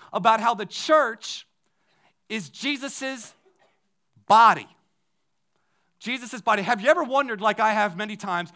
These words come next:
why didn't Jesus just stay on the earth? Like, you know, if I was Jesus and, and I was like, "Yo, I want people to believe me.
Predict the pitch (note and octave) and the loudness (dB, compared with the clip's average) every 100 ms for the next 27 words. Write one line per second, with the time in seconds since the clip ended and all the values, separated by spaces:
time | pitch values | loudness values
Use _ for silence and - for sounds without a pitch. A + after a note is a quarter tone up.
0 | _ - C4 E4 D#4+ G3+ G3+ C4+ G#3+ - | _ 0 0 2 -4 -8 -8 -6 -6 -8
1 | G#3 - G#3+ G3+ F#3+ D#3+ B2 - _ _ | -8 -6 -4 -4 -4 -8 -12 -14 _ _
2 | _ _ _ _ _ _ _ _ _ _ | _ _ _ _ _ _ _ _ _ _
3 | _ _ _ _ _ _ _ _ _ _ | _ _ _ _ _ _ _ _ _ _
4 | _ _ _ _ _ _ _ _ - A#3 | _ _ _ _ _ _ _ _ 0 0
5 | - _ _ _ _ - D4+ D4 C4 E4 | -2 _ _ _ _ -6 0 2 4 6
6 | F4 C#4+ D#4+ D#4 C#4+ C#4+ B3+ A#3 - B3 | 4 2 -2 -2 -2 -6 -6 -8 -10 -2
7 | B3+ C4 A3+ A#3 F#3+ A#3+ A#2+ - A#3+ E4 | 0 0 2 0 2 2 2 0 2 2
8 | C#4 C4 A#3 G3+ F3+ G#3 A3+ C#3 F#2 | 0 -4 -4 -4 -4 -4 -4 -8 -16